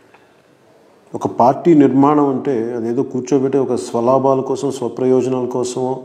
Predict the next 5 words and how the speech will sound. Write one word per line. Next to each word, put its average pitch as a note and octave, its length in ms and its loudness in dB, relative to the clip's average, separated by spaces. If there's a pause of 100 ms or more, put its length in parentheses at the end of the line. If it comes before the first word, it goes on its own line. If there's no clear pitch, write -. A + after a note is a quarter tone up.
(260)
వచ్చిన A#2 340 0
గుంపు A#2+ 180 4
కాదు A2+ 240 2
జనసేన. G2 400 -6 (1600)
చాలా C#3 440 2